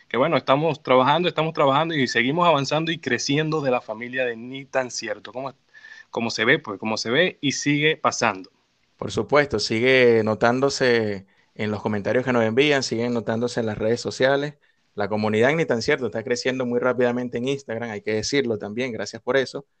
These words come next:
Speaker 2: Siempre decimos las, las redes sociales al final, pero también es bueno recordarlo al principio, arroba Ni Tan Cierto Podcast, por si acaso. Arroba Ni Tan Cierto Podcast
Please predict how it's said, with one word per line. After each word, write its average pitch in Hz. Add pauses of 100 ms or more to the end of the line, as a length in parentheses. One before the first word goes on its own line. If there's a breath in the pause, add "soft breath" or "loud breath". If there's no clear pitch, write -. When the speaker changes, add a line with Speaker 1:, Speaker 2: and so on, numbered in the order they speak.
(160)
Speaker 2:
Siempre 104
decimos 120
las, 107 (360)
las 107
redes 135
sociales 143
al 147
final, 156
pero 107
también 101
es 131
bueno 143
recordarlo 113
al 139
principio, 123
arroba 107
Ni 139
Tan 104
Cierto 117
Podcast, 151
por 98
si -
acaso. - (160)
Arroba 104
Ni 120
Tan 98
Cierto 123 (120)
Podcast 131